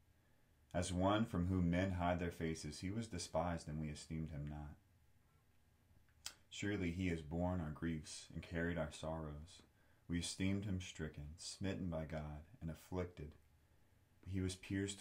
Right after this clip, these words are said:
for our transgressions. He was crushed for our iniquities. Upon him was the chastisement that brought us peace. By his wounds we are healed.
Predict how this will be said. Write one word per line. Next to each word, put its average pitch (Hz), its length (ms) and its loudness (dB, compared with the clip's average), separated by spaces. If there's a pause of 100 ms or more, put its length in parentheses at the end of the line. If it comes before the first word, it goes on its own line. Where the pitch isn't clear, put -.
(160)
for - 180 -4
our 92 280 2
transgressions. 78 1120 -4 (360)
He 90 80 -2
was 87 120 0
crushed - 640 0 (200)
for 87 220 0
our 85 440 6 (140)
iniquities. 76 680 -6 (360)
Upon 98 360 4
him 101 200 4
was 87 200 2
the 80 60 2
chastisement 82 840 2 (240)
that 85 180 2
brought 78 320 0
us - 500 -2 (280)
peace. - 380 -6 (720)
By 82 160 6
his 85 180 2
wounds 82 640 2 (420)
we 87 140 0
are 71 220 -2
healed. 73 340 -6